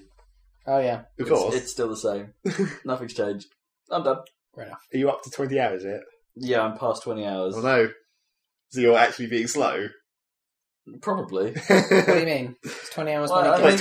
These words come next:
Speaker 2: twenty hours is supposedly when it gets good.
Speaker 1: All right.
Speaker 3: Well, I'm making sure I finish. I think the bit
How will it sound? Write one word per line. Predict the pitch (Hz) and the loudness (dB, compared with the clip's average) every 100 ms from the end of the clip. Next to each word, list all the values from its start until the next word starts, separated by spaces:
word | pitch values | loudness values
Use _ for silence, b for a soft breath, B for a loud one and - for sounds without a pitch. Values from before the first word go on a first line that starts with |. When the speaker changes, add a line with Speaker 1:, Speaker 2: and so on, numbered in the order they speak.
| 185 | 8
Speaker 2:
twenty | 170 | 12
hours | 175 165 | 12 12
is | 139 131 | 8 0
supposedly | 151 170 143 143 147 | 4 4 4 4 6
when | 156 | 6
it | 156 | 6
gets | 156 | 0
good. | 147 202 156 117 | 4 6 6 0
Speaker 1:
All | 131 127 | 0 4
right. | 123 | 6
Speaker 3:
Well, | 160 | 6
I'm | 160 | 4
making | 175 175 160 | 0 -6 -6
sure | 165 139 | -2 -2
I | |
finish. | 135 143 135 | -2 -6 -2
I | 143 | -2
think | 147 190 165 | -2 -6 -8
the | 147 | -6
bit | 151 143 - | 0 0 0